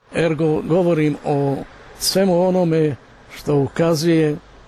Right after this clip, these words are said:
da je sudbina Bošnjaka na ovim prostorima veoma teška, ali jednako tako pokazuje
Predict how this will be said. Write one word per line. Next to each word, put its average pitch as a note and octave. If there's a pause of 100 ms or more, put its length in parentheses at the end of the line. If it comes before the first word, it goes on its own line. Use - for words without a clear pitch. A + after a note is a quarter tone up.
da -
je C#3
sudbina D3
Bošnjaka C3+
na B2
ovim B2+
prostorima C3 (760)
veoma E3+
teška, D#3+ (840)
ali C#3+
jednako D3+
tako D#3+
pokazuje D#3